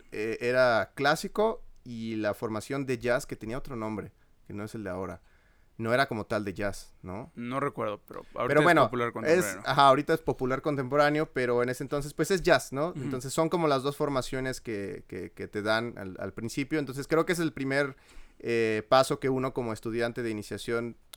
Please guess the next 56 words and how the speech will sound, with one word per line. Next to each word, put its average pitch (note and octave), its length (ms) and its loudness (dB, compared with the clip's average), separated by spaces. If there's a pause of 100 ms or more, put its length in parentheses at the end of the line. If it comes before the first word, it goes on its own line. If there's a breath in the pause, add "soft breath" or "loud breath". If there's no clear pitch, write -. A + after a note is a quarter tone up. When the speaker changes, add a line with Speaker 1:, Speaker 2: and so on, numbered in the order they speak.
(100)
Speaker 1:
eh, G2 440 -8
a G2+ 100 -2
lo G#2 100 -4
que F#2+ 280 -8
se, - 160 -10
se - 80 -2
enfrenta, A2+ 440 -2
¿no? A2+ 220 -2
El, A2 220 -4
el, G2+ 260 -6 (260 soft breath)
el A2 140 -6
saber A#2+ 400 2 (240)
para G#2+ 240 2
dónde C3 220 0
estás C3 220 -4
dirigido, A#2 420 -2
¿no? B2+ 160 4
Hay E3+ 180 8
algunos F#3+ 320 6
alumnos D3+ 320 0
que B2 120 -6
ya A#2+ 160 4
incluso C3 340 -4
ya A2+ 120 -2
venían G#2+ 300 -4
como, G2 380 -8 (400 soft breath)
como, F#2+ 320 -6
este, F2 760 -8
algunos G#2+ 280 -6
compañeros G#2+ 420 -6
que A#2+ 80 -10
ya G#2+ 100 -2
venían G#2 540 -4 (360)
más G#2 240 -4
o C3+ 60 -2
menos A#2+ 240 -2
con A2 140 -2
la G2+ 80 -2
idea G#2 180 0
de G#2+ 140 -4
qué G#2+ 100 -8
quería, G2+ 360 -6
¿no? A2+ 200 -8 (160)
También G2+ 240 -8
me G#2 80 -8
pasó F#2+ 320 -10
eso G2 240 -10 (140)
Speaker 2:
Sí, E3 280 0
Speaker 1:
con D3+ 120 -10
algunos E3+ 220 2
Speaker 2:
re-, - 40 -2
Speaker 1:
compañeros. E3+ 200 2
Speaker 2:
recuerdo, F#3+ 320 6
por F3 100 2
ejemplo, F3 360 0
que, C3+ 320 0